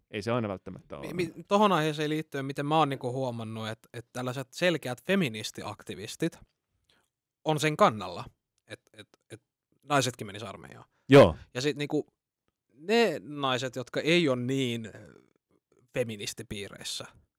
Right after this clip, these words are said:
Speaker 2: niin he on nimenomaan sitä mieltä, että "Miksi mä nyt, niinku, tämähän on just kivaa, että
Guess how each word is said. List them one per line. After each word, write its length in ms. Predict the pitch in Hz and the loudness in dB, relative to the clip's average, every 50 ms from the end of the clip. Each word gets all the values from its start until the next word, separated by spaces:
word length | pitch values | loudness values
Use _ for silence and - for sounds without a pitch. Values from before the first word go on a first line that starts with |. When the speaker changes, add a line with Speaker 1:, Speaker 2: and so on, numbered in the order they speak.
| _ _ _ _ | _ _ _ _
Speaker 2:
niin 200 | 127 110 - _ _ _ _ _ _ | -20 -20 -20 _ _ _ _ _ _
he 100 | 190 220 | -4 -2
on 140 | 202 143 131 | -2 -2 -4
nimenomaan 480 | 123 110 104 98 98 95 92 82 107 - | -6 -8 -8 -12 -14 -14 -14 -16 -16 -14
sitä 140 | - 110 | -14 -16
mieltä, 280 | 110 110 107 107 113 117 | -16 -16 -18 -14 -14 -14
että 180 | 120 - - - _ _ _ - 202 | -14 -14 -20 -20 _ _ _ -10 -8
"Miksi 300 | 196 170 156 - - - | -8 -8 -8 -12 -12 -12
mä 80 | 107 | -12
nyt, 160 | 101 104 - - _ _ _ _ _ | -12 -12 -14 -16 _ _ _ _ _
niinku, 300 | 104 - - 98 - - _ _ _ _ _ _ | -20 -14 -14 -14 -14 -14 _ _ _ _ _ _
tämähän 200 | 165 156 165 165 | -6 -4 -2 -2
on 40 | 165 | -2
just 140 | 170 - - | -4 -4 -6
kivaa, 280 | 208 151 117 - - | -6 -6 -6 -8 -10
että 120 | - - | -14 -18